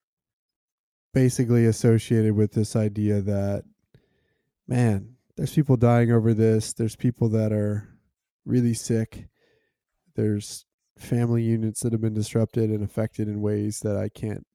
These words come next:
fathom at the moment. You know, I'm still able to get outside and do my runs every day. Other than the fact that I'm closed into, you know, my house and not able to interact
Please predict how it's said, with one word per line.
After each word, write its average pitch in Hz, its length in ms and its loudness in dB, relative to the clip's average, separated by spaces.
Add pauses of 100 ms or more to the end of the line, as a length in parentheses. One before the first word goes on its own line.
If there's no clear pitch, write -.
(220)
fathom 104 380 -4
at 101 80 -8
the - 80 -10
moment. 107 420 -6 (880)
You 110 80 -6
know, - 60 -6
I'm 117 200 -6
still 113 300 2
able 110 180 4
to 107 80 2
get 110 180 0
outside 107 460 0
and 104 140 -4
do 110 100 0
my 104 180 -2
runs 107 360 -2
every 107 260 -2
day. 104 520 -4 (840)
Other 156 200 6
than 135 180 4
the 123 100 6
fact 123 360 2
that 120 100 4
I'm 110 160 2
closed 117 480 4
into, 110 680 0
you 120 120 -6
know, 107 300 -2 (380)
my 120 180 0
house 113 460 2
and 110 160 -2
not 110 180 0
able 107 280 2
to 117 140 -8
interact 110 580 -4